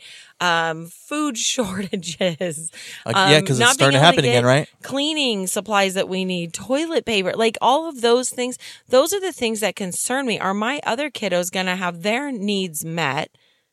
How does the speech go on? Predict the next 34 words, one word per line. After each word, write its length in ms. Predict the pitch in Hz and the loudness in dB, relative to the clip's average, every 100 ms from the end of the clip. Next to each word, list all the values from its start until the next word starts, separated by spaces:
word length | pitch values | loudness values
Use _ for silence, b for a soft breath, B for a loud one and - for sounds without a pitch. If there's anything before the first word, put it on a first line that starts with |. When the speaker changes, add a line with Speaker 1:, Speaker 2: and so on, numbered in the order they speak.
| - | -20
Speaker 2:
Mm-hmm. 240 | 107 98 98 | -14 -12 -10
Speaker 1:
W-, 240 | - - | -12 -12
i-, 380 | - 247 - - _ - | -6 -6 -6 -16 _ -20
i-, 80 | - - | -12 -6
it's 220 | 302 - | -6 -6
just, 180 | - 381 - | -8 -6 -4
it's 180 | 330 349 | -4 -4
a 80 | |
really 440 | 277 233 285 339 339 | -8 -6 -4 -4 -4
unsure 1000 | 240 254 247 - - 214 202 214 208 208 _ _ _ - | -4 -4 0 0 2 2 2 2 2 -4 _ _ _ -14
time 320 | - 220 220 | -2 0 2
right 160 | 190 170 | 0 0
now. 200 | 160 147 B B | -2 -4 B B
And 180 | 240 240 | -2 0
you 300 | 233 370 427 | -2 -2 0
know 220 | 254 190 | 0 0
me, 240 | 180 180 - | -2 -4 -2
I 140 | 254 | -2
don't 200 | 370 339 | -2 -4
do 160 | 220 247 | -4 -4
well 340 | 214 214 220 | -2 2 2
when 180 | 202 202 | 0 -4
I 300 | - 190 202 | -2 -2 -2
don't 480 | 175 170 202 214 190 | -6 0 2 2 0
know 260 | 180 175 170 | 0 4 2
what's 500 | 165 160 180 185 - | 0 2 2 2 -4
gonna 200 | 180 170 | -4 -4
happen 340 | 180 180 170 | -6 -6 -6
next. 300 | 180 165 - | -6 -8 -8
I 200 | 208 262 | -4 -4
need 300 | 254 233 277 | -4 -6 -4
to 80 | 240 | -4
know 220 | 196 170 | -2 2
Speaker 2:
Yeah. 60 | 160 | 0